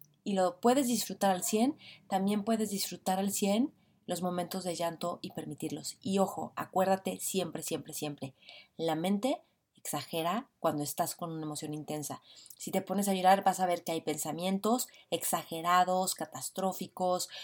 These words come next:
em, mucho juicio. Ok, solo obsérvalo. Obsérvalo como pensamientos y como un mecanismo de la mente cuando hay una emoción intensa.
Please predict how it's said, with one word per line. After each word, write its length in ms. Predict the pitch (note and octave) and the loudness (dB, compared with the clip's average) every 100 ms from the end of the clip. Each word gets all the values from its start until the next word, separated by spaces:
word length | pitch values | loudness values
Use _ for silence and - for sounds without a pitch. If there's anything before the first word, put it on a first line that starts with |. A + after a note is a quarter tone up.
| - - | -12 -2
em, 440 | E3 D#3+ D#3 D3 - _ _ - - _ - | 0 2 0 -2 -6 _ _ -18 -18 _ 2
mucho 360 | G3+ G3+ F#3+ | 4 6 2
juicio. 480 | F3 G#3 G3+ - A3 | 4 4 4 4 4
Ok, 200 | C4+ - D4+ | 2 0 0
solo 320 | - C4+ C4+ - | 2 2 2 0
obsérvalo. 800 | A3 - C4+ C4 A#3+ G3 E3 _ _ _ - | 0 2 2 2 0 0 -4 _ _ _ -6
Obsérvalo 640 | G3 - A#3+ A#3+ A#3+ A3 | -2 2 6 8 8 6
como 200 | F#3+ F3+ | 0 -4
pensamientos 580 | F3 F3 F3+ F3 F#3+ G3 | -4 -4 -4 -4 -4 -4
y 60 | |
como 220 | - F3 F3 | -4 -4 -2
un 200 | G3 G3+ | 2 2
mecanismo 640 | G#3 F#3 F3 F3+ - F3 | 2 -2 -2 -4 -6 -4
de 80 | E3+ | -4
la 140 | D#3 | -4
mente 420 | D#3+ F3+ G3 C#4+ - - - - | -4 -4 -2 -2 -4 -20 -16 -8
cuando 220 | F#3 F3+ | -6 -4
hay 80 | F3+ | 0
una 200 | F3 - | -2 -2
emoción 360 | E3+ E3 E3+ E3+ | -6 -6 -6 -6
intensa. 500 | E3 E3+ - D#3 | -8 -8 -6 -8